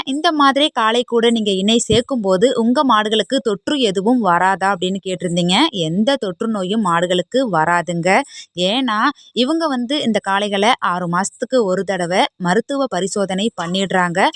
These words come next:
அதே மாதிரி காளைகளுக்கு தடுப்பூசியும் போட்டுடுறாங்க. அதனால எந்த பிரச்சனையுமே வரலைங்க. இது வரைக்கும் வரல,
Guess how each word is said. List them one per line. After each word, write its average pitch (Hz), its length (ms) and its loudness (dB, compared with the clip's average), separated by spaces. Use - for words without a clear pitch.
அதே 226 400 2
மாதிரி 254 400 2
காளைகளுக்கு 196 580 0
தடுப்பூசியும் 214 840 0
போட்டுடுறாங்க. 180 680 0
அதனால 262 560 2
எந்த 175 380 -2
பிரச்சனையுமே 185 560 0
வரலைங்க. 175 520 0
இது 170 180 -4
வரைக்கும் 196 360 -2
வரல, 220 200 0